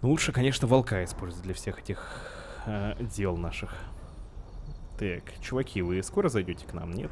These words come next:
Надо реально будет волка поставить на оборону, а то щас начнут тут захватывать, либо надо будет поставить уже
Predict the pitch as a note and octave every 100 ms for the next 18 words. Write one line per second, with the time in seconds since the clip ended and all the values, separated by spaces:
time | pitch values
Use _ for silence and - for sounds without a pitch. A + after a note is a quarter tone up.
0 | - D3+ D#3 D3 B2 G#2 G2 F#2+ G2 G#2
1 | D3+ G#2 - G2+ F#2 F2+ F2+ G2 F#2 E2+
2 | E2 F#2 - G2 - G#2 F#2+ G2 - F3+
3 | F#3 B2 A2+ A#2+ A2 A2 A2+ G#2 - F#2
4 | - G2+ - E2+ F#2+